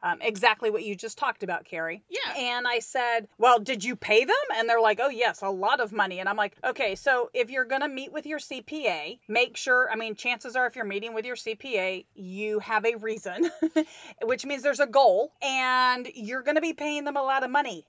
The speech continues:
Speaker 1: Uh, you know, n-, n-, be smart, be frugal.
Speaker 2: Right. If it's, so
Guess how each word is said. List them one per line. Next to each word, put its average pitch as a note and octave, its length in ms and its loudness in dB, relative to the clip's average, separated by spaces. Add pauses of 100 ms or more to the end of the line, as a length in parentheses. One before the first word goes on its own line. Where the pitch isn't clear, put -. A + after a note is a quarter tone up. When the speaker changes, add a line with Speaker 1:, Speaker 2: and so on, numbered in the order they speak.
Speaker 1:
Uh, G#3+ 40 0
you G#3 260 -4
know, G#3 160 2
n-, A3 240 -6 (480)
n-, C#4 120 -8 (260)
be D4 120 -2
smart, D4+ 520 0
be B3+ 100 -6
frugal. D4 460 0
Speaker 2:
Right. F#4 240 4 (280)
If D#4 220 0
it's, G4 420 0
so C#4 520 -2